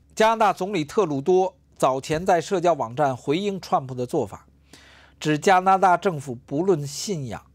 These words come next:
都愿意收容那些逃避战乱和恐袭的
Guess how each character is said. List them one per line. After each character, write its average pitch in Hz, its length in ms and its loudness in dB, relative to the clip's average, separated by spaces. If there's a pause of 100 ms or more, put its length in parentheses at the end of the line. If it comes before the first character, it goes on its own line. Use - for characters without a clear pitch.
(200)
都 190 220 2
愿 165 260 4
意 127 80 -6
收 175 300 0
容 151 240 -2
那 135 180 0
些 131 300 -6 (260)
逃 131 220 2
避 156 180 -2
战 147 280 2
乱 135 240 -4
和 143 260 -6
恐 110 340 -14
袭 123 280 -8
的 131 200 -2